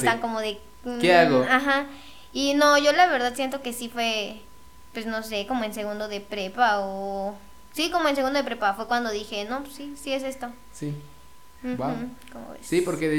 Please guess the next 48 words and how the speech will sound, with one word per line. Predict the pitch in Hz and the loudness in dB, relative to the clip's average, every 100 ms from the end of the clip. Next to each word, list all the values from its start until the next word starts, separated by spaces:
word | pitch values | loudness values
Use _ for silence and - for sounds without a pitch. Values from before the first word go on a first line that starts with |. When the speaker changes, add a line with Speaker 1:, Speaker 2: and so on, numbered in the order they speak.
| 151 | 0
Speaker 2:
inclusive, | 147 151 151 175 180 | 0 0 2 2 2
o | |
sea, | 151 160 151 | 4 2 2
hay | 156 160 | 2 0
gente | 175 180 | 0 -2
que | 175 143 135 | 0 2 2
inclu-, | 131 135 139 135 | 0 -4 -6 -2
este, | 127 127 135 | -4 -2 -4
puede | 156 160 156 | 0 2 2
ya | 156 | 0
estar | 160 160 | 0 0
en | 151 | 0
la | |
carrera | 143 139 143 | 0 0 0
y | |
al | 139 | 0
final | 135 135 143 | -2 -4 -2
no, | 139 139 135 | -2 -4 -6
ni | 127 135 131 | -8 -6 -4
sabe | 135 156 156 | -2 0 0
si | 147 127 | 0 -2
está | - 143 | -2 -2
bien | 143 143 139 | -2 -2 -2
la | 127 120 | 0 0
decisión | 117 139 139 | 0 0 0
Speaker 1:
Sí. | 139 | 0
Speaker 2:
que | 143 | 0
hizo. | 143 139 - - - | -2 -6 -12 -18 -2
Speaker 1:
Ándale. | 285 320 302 302 - | 0 2 -2 -4 -4
Speaker 2:
Soy | - 143 | 0 4
yo. | 147 147 - | 4 4 0
<laughs> | - - - 160 156 180 427 403 226 | 0 2 6 6 8 8 8 6 6
No, | 156 | 6
es | 160 | 6
en | 170 | 6
serio, | 147 156 | 4 2
soy | 147 143 | 2 2
yo. | 117 135 - - | 2 2 0 -4
Speaker 1:
¿Sí? | 285 302 381 554 | 2 4 6 6
Speaker 2:
Pero, | 139 - 131 | 6 6 6
Speaker 1:
<laughs> | 131 | 4
Speaker 2:
ajá, | 339 226 302 311 | 4 4 4 0
sí, | 285 | -4
principalmente | 254 233 226 220 202 196 | -4 -4 -2 0 0 -2
soy | 180 180 | 2 2
yo. | 180 208 185 | 4 4 4
No, | 170 165 | 4 2
no, | 156 151 147 147 143 | 4 4 6 4 4